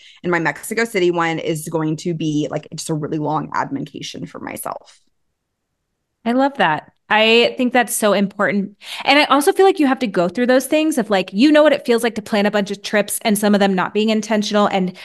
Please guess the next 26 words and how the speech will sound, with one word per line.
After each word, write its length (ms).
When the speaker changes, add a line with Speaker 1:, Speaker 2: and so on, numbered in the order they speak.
Speaker 2:
how 380
it 140
was 140
being 200
driven 440
by 260
that 320
desire 380
to 160
do 160
more 280
and 220
how 220
that 300
doesn't 280
feel 140
good 180
to 80
your 80
nervous 300
system 420
or 320
Speaker 1:
Yeah. 80
Speaker 2:
your 140
values 500
anymore. 560